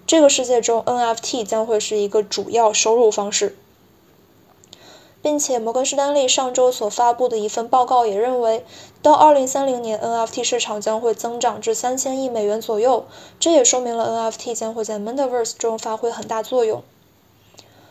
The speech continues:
总之，N F T不仅仅是这个时代最为鲜明的标签，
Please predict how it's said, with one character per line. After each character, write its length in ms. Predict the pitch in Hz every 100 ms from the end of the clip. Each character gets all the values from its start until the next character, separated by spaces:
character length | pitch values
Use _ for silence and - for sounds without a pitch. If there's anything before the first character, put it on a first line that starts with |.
| _ -
总 240 | - 226
之 280 | 220 285 285
，N 220 | 269 262
F 160 | 247 247
T 160 | - 254
不 180 | -
仅 220 | 254 233 233
仅 180 | 220
是 100 | 214
这 200 | 208 240
个 100 | 226
时 140 | 220 220
代 160 | 226
最 160 | 220 233
为 100 | 214
鲜 180 | 214 240
明 140 | 226
的 80 | 220
标 180 | 240 247
签， 300 | 247 277